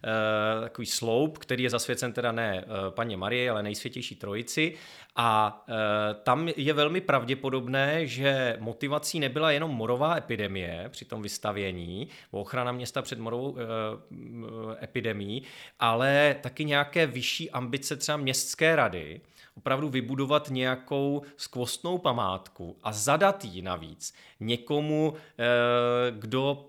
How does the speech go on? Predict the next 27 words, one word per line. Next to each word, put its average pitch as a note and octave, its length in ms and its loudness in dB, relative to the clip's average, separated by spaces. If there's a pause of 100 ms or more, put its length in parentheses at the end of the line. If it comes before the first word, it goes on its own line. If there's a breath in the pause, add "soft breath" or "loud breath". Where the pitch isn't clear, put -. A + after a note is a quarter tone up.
(100)
platil C#3 560 2
za C3+ 200 2
velikou C3+ 500 2
autoritu. G#2+ 680 -2
Čili, C3 280 0
eh, - 340 -10 (300)
měšťané C#3+ 880 2
chrudimští C3+ 1000 -2
se C3 220 -2
pokusili C3 640 -2
oslovit, C3 720 -2
eh, G#2+ 240 0
Santiniho C3+ 840 0 (540 loud breath)
a, A#2+ 680 6 (160)
eh, A#2+ 40 -4 (1040)
nakonec A#2+ 340 -2
se - 100 -2
jim A#2+ 100 -2
to A#2+ 80 -6
nějak A2+ 240 0
nezdařilo, B2+ 1160 2
eh, G#2+ 600 -6
přišli - 360 -6
za A2 120 0
ním A2 180 -4
s - 80 -4
nějakým G#2+ 520 -6